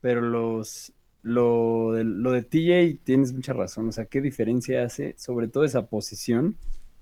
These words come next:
Y lo ves en, en defensas que tienen una baja ahí, se vuelve, o sea, se, se,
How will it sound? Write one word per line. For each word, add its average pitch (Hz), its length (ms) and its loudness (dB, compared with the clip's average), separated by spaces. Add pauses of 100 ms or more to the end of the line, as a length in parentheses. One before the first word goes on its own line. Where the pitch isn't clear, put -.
(160)
Y 110 80 -4
lo 110 180 2
ves 117 300 0
en, 120 360 4
en 104 480 2
defensas 123 460 -2
que - 80 -18
tienen 120 540 2 (540)
una 139 320 4
baja 123 580 2 (380)
ahí, 123 500 4 (140)
se - 180 -2
vuelve, 120 420 2
o 95 80 -8
sea, 104 200 -6
se, 98 320 -8 (340)
se, 107 600 -4